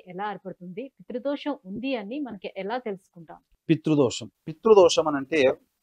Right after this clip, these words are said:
Speaker 2: ప్రధానంగా గమనించుకోవాల్సింది ఏంటంటే ఈ యొక్క word అనేటువంటిది ఇంతకు ముందు మనం చాలా తక్కువగా విన్నాం, కానీ ఈ సమాజంలో ఇప్పుడు చాలా ఎక్కువగా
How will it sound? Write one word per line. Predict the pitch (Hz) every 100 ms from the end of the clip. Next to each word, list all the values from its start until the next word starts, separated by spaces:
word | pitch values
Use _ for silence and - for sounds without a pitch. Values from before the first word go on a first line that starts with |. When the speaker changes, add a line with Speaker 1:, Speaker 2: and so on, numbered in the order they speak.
| _ _
Speaker 2:
ప్రధానంగా | 113 110 143 151 120
గమనించుకోవాల్సింది | 110 131 - - 110 - 107 104
ఏంటంటే | 98 - 160 _ - 160
ఈ | 196
యొక్క | 185 - 147 123 123
word | 185 190
అనేటువంటిది | 165 139 - 107 117 208 _ _ _ 139
ఇంతకు | 147 143 135
ముందు | 139 147 139 _ _ 113
మనం | 123 -
చాలా | 117 127 135 -
తక్కువగా | 127 - 151 147 123
విన్నాం, | 110 107 _ _ _ -
కానీ | 143 175 226 - _ _ _ -
ఈ | 185 196
సమాజంలో | 160 165 170 151 139 147 208 - 147
ఇప్పుడు | - 160 - -
చాలా | 156 202 214 160
ఎక్కువగా | - - 196 180